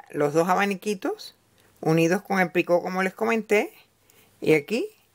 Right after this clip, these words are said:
las gasas de siete cadenetas con un, con un, con una barreta que van en la parte del abanico. ¿Ven?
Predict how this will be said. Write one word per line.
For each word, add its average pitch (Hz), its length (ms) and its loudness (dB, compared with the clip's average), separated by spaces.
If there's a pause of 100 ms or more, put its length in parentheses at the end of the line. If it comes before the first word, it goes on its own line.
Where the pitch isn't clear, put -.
(500)
las 156 260 2
gasas 180 400 0
de 139 120 -6
siete 185 400 -2
cadenetas 214 600 -2 (920)
con 151 220 4
un, 170 760 -2 (1500)
con 165 180 6
un, 170 960 -2 (1800)
con 175 160 2
una 196 220 4
barreta 220 600 0 (540)
que 170 100 4
van 170 200 -2
en 190 60 -4
la 165 120 -2
parte 170 260 -2
del 170 160 2
abanico. 131 500 -6
¿Ven? 247 180 -2